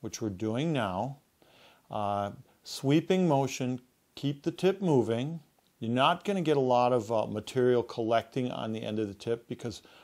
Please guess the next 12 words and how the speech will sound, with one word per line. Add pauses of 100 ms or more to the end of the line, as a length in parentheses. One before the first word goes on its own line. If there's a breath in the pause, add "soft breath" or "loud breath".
(140 loud breath)
we're
not
putting
enough
energy
into
the
tip (400 soft breath)
to
create
that
curettage.